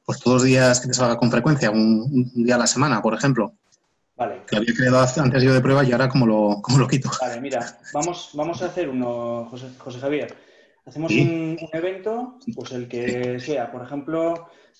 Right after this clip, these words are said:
Speaker 2: eh, reunión equipo. ¿Vale? Es
Speaker 1: Sí.
Speaker 2: un evento que quiero, bueno, le vamos a dar a más opciones.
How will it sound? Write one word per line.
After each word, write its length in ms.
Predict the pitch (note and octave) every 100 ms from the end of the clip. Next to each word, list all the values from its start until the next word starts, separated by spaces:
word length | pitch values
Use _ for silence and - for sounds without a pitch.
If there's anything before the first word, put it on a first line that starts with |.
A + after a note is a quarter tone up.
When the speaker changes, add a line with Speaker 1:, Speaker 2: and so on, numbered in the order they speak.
| C3
Speaker 2:
eh, 480 | B2 B2 B2 B2 A#2+
reunión 680 | B2 B2 C3 D3 E3 E3+ F3 _ - _ - _ - _ _ _ _ _ -
equipo. 480 | B2+ B2+ - F2+ _ _ _ - _ _ _ _ _ _ _ _ _ _ _ _ _
¿Vale? 340 | - C#3+ - -
Es 160 | D3 -
Speaker 1:
Sí. 60 |
Speaker 2:
un 60 | F3
evento 320 | F3 F#3 G3+
que 280 | F#3 D#3 D3+
quiero, 580 | D#3 E3 F3 G3 A3 -
bueno, 160 | C#3 A#2
le 80 | C3
vamos 220 | D3 D3+
a 80 | D3+
dar 200 | D3 C3
a 60 |
más 200 | C3+ B2+
opciones. 560 | C3+ F3 F#3+ A3+ B3+